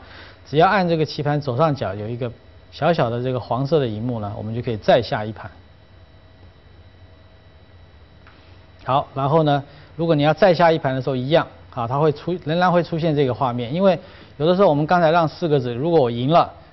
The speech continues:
我可能觉得电脑让我四个子太够，太多了，我想让三个试试看，啊，当然我们就可以更改这个设定，啊。那如果呢，我，反过来讲，我输了，输得很惨，让四个子我还是不行赢，那怎么办？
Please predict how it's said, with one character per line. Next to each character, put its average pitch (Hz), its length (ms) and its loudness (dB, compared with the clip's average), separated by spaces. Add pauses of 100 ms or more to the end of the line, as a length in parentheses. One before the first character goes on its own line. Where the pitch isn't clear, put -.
(100)
我 151 80 -4
可 143 100 -2
能 147 100 2
觉 147 140 0
得 151 80 6
电 160 180 0
脑 135 120 2
让 156 160 2
我 123 80 -2
四 - 180 -6
个 139 100 0
子 117 120 -4
太 151 200 2
够， 160 220 -4
太 160 160 0
多 139 240 0
了， 120 80 0
我 139 140 -4
想 127 120 -4
让 151 140 0
三 175 240 -2
个 151 80 2
试 127 220 -4
试 127 80 -6
看， 123 200 -2 (140)
啊， 101 220 -8
当 131 100 -2
然 127 100 -2
我 113 80 -4
们 110 140 -6
就 120 100 -6
可 123 120 -4
以 110 100 -4 (420)
更 151 200 0
改 98 180 -2
这 117 120 -8
个 113 80 -6
设 117 260 -8
定， 117 200 -6 (160)
啊。 104 200 -6 (420)
那 190 120 0
如 214 120 4
果 190 160 6
呢， 180 160 2
我， 156 160 2 (800)
反 143 160 -4
过 190 120 4
来 160 140 4
讲， 151 160 0
我 127 120 -2
输 175 260 -2
了， 143 80 2
输 170 160 -4
得 170 80 2
很 160 180 -2
惨， 117 280 -4 (340)
让 190 140 -2
四 - 180 -6
个 170 140 2
子 139 80 0
我 127 100 0
还 147 140 0
是 180 80 -4
不 180 120 -4
行 147 140 -2
赢， 117 260 -4
那 131 120 -4
怎 113 100 -6
么 107 80 -8
办？ 110 180 -6